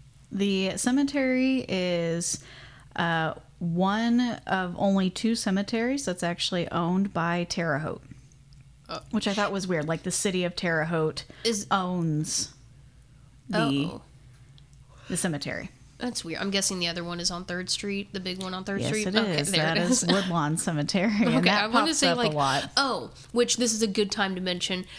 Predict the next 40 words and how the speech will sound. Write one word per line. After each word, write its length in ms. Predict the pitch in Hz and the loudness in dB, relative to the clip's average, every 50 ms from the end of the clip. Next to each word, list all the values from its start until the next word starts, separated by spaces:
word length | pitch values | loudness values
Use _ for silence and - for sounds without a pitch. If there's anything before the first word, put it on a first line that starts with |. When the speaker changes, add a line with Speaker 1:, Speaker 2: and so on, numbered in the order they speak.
| - - | -12 -6
Speaker 2:
The 80 | - 196 | -2 0
last 300 | 220 233 247 240 - - | 0 0 0 0 0 0
episode, 440 | 240 240 254 240 - 240 233 233 - | 0 0 0 0 2 2 2 2 2
I 140 | - 196 202 | 0 -2 -2
just 220 | 196 208 196 - | -2 -4 -4 -2
thought 220 | - 214 202 202 | 0 0 0 0
of 80 | 202 202 | 0 -2
it 100 | 196 - | -2 -2
now 220 | 208 202 196 202 | 0 0 0 0
in 80 | 202 196 | 0 -2
this 160 | 190 190 - - | -2 -4 -2 -2
moment. 280 | 208 208 208 202 - - | -2 0 -2 -2 -2 -2
A 80 | 226 | -2
couple 280 | 226 - 269 262 269 277 | 0 0 0 2 2 2
of 120 | 254 247 | 0 2
you 100 | 247 247 226 | 0 -4 -4
reached 300 | 226 233 240 - - - | -2 -4 -2 -2 0 0
out 220 | 226 226 233 - | 0 -2 -2 -2
to 80 | - 254 | -2 0
me 160 | 247 247 233 | 0 0 0
because 320 | 233 208 - 220 202 190 | -2 -4 -4 -4 -2 -2
I 100 | 196 190 | -2 -2
could 320 | 190 - - - 277 262 247 | -4 -4 -6 -4 -4 -2 0
not 220 | 233 233 226 - | 0 0 -2 -2
for 80 | - 196 | -4 -4
the 100 | 185 175 | -2 0
life 220 | 185 180 202 - | 0 0 -2 -2
of 80 | 190 190 | -4 -4
me 80 | 180 | -4
think 320 | 196 - - 277 285 277 269 | -2 0 2 2 2 2 0
of 140 | 269 269 | -2 0
the 60 | - 254 | 0 0
Speaker 1:
Oh. 20 | - | 2
Speaker 2:
cemetery 540 | - 180 175 175 175 170 202 208 202 190 - | 4 4 4 4 4 4 4 4 2 2 0
in 80 | 190 185 | 2 0
Indianapolis. 520 | 190 185 185 180 185 190 - 196 196 - - - - - - - | 2 2 2 0 0 0 0 -2 -2 -2 -6 -8 -10 -10 -6 -2
It's 160 | 285 277 - - | 0 0 0 0
Crown 360 | - - 214 196 190 190 190 | 0 0 0 2 2 2 0
Hill 240 | 180 190 180 175 180 | 0 0 0 0 2
Cemetery, 680 | - - 175 170 165 165 - 180 175 170 165 165 170 | 0 0 0 0 -2 -2 -2 -2 0 2 2 0 -2